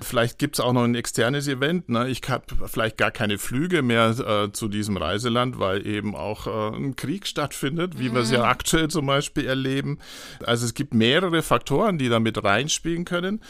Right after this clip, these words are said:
Speaker 1: und die müssen erstens bekannt sein, der, der K I,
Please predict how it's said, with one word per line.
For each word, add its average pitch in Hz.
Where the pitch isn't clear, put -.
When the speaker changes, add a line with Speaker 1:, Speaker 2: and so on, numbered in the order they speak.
Speaker 1:
und 123
die 135
müssen 160
erstens 117
bekannt 98
sein, 151
der, 170
der 160
K 147
I, 151